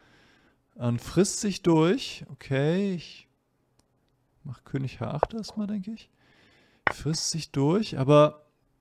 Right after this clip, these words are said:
Tja, also so große Angst habe ich noch nicht. Vielleicht sollte ich Angst haben.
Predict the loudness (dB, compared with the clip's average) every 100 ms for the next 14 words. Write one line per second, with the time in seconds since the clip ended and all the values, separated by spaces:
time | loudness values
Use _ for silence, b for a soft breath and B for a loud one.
0 | _ -14 -10 -10 -8 -8 -6 -2 2 6
1 | 8 6 2 b b b b b b b
2 | b _ -10 -8 -4 -2 0 0 0 -2
3 | -2 -4 -4 -2 -4 -4 -2 -2 2 0
4 | 0 -4 -16 -20 _ _ _ _ _ _
5 | _ _ -2 4 4 8 8 8 2 2
6 | 0 0 2 2 2 -6